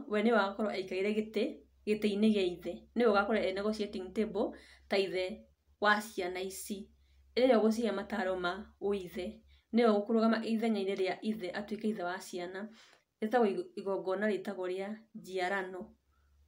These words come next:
Koguo kũu nĩ kũharũkia ciana mũhĩrĩga-inĩ, nĩgetha ciĩtĩke rĩu cia mũhĩrĩga ũyũ wanyu. Nĩgetha ona ũngĩkahika rĩ, ciana ciaku rĩu ndũgakĩhika, ndũ-, ũgĩkana hika, hika rĩngĩ rĩ, rĩu ũga-,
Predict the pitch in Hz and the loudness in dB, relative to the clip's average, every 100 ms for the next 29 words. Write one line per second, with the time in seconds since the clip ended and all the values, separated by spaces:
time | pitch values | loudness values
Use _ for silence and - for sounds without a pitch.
0 | _ 254 220 202 - - 254 233 233 226 | _ 2 4 2 -2 -4 4 6 6 4
1 | 202 214 226 185 190 214 220 202 190 185 | 0 -2 -4 -4 -2 0 0 0 -2 -4
2 | 196 247 202 214 202 - 190 220 214 208 | -4 -2 0 0 -2 -4 -6 -4 -4 -2
3 | 190 185 202 202 208 185 180 208 - 202 | -4 -2 -2 -2 -4 -6 -6 -6 -2 2
4 | 185 262 - _ _ _ _ - 196 190 | 2 0 -6 _ _ _ _ -2 4 4
5 | 175 165 175 220 _ _ 208 214 269 262 | 4 -2 -6 -10 _ _ 2 6 6 6
6 | - 208 208 - 185 240 233 226 190 208 | 0 -2 -4 -8 -6 0 0 0 0 2
7 | 208 - - _ _ _ _ _ - 220 | 2 -2 -14 _ _ _ _ _ -2 2
8 | 214 - 208 208 - 233 226 - - 220 | 2 0 -2 -2 0 0 0 -2 -2 2
9 | 233 233 226 220 - - _ _ - 214 | 2 2 -2 0 -4 -6 _ _ -4 0
10 | 208 220 214 247 233 233 - 220 240 220 | 2 2 2 2 2 0 -2 -6 -4 0
11 | 190 220 220 233 226 - - - 233 233 | 0 0 0 2 2 0 -8 -4 2 2
12 | 226 202 214 208 208 208 | 2 0 2 4 2 0